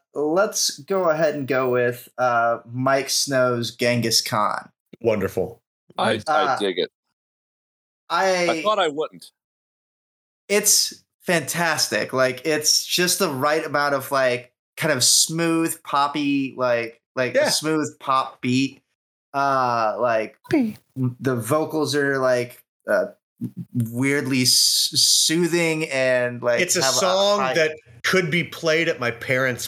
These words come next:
Speaker 2: pool and no one would care.
Speaker 1: Yeah, and nobody would notice it in the
Speaker 2: It'd be
Speaker 1: music <laughs> video.
Speaker 2: Yep, and they'd just be like, "Hey, look at that! There's a song playing." It's kinda,
Speaker 1: Yeah.
Speaker 2: yeah, it's a summer, it's summertime. I'm drinking a shandy.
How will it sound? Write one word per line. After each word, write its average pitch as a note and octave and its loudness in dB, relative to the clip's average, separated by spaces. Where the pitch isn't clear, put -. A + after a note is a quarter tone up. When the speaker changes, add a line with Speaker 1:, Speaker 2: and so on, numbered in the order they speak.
Speaker 2:
pool C3+ 0
and G#2 -2
no A2+ 2
one A2+ -2
would G#2+ -4
care. - -2
Speaker 1:
Yeah, D#3+ 0
and C#3+ 0
nobody D#3 2
would D3 0
notice C3 0
it B2+ -2
in D3 -2
the D3+ -2
Speaker 2:
It'd F3+ 0
be G3+ 2
Speaker 1:
music F3 0
<laughs> E3 -6
video. D#3 -2
Speaker 2:
Yep, A#3+ 0
and G3 0
they'd G3+ 2
just G#3+ -2
be G#3+ -2
like, F#3 2
"Hey, D4+ 0
look F#3 -2
at A#3+ -4
that! A3+ 0
There's F#3+ 0
a G#3+ -2
song B2+ 0
playing." D3+ -2
It's E3+ -2
kinda, - -2
Speaker 1:
Yeah. - 2
Speaker 2:
yeah, F3+ 2
it's - -8
a C#3+ -6
summer, F3 2
it's - -4
summertime. A3 0
I'm A3 -4
drinking F#3+ 0
a F3 0
shandy. F3 -2